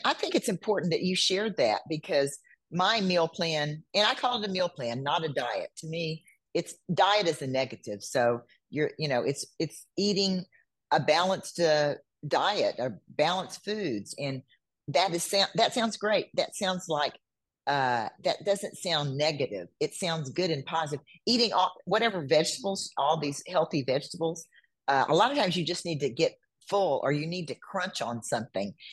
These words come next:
And, uh, and I think that's important for people to understand. Uh, you're not going to lose weight or build muscle or anything by not eating enough. And I think that's an important message to get out to people who maybe have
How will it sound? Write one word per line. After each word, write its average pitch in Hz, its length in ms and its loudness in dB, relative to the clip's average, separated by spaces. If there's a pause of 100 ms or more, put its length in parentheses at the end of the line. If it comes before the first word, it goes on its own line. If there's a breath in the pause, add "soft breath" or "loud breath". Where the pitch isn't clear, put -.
(200 loud breath)
And, 143 480 0
uh, 123 220 -2
and 165 120 2
I 180 80 2
think 220 240 -2
that's 208 240 0
important 180 420 -6
for 156 100 -6
people 170 280 -4
to - 80 -2
understand. 151 680 -4 (480 soft breath)
Uh, 135 240 0
you're 165 200 2
not 170 380 0
going 185 280 0
to 147 120 -6
lose 151 340 -2
weight 143 480 2 (600)
or 143 300 4
build 180 360 2
muscle 156 340 -2
or 127 200 0
anything 185 480 -4
by 117 240 -4 (140)
not 156 380 0
eating 147 280 0
enough. 120 400 -4 (360)
And 131 140 -2
I 139 120 -2
think 147 240 -6
that's 147 260 0
an 123 80 -4
important - 500 -4 (400 soft breath)
message 151 460 0
to 151 100 -4
get 139 160 2
out 151 260 -2
to 131 80 -8
people 120 420 -4
who 131 280 -2 (340 loud breath)
maybe 151 340 2
have 170 300 0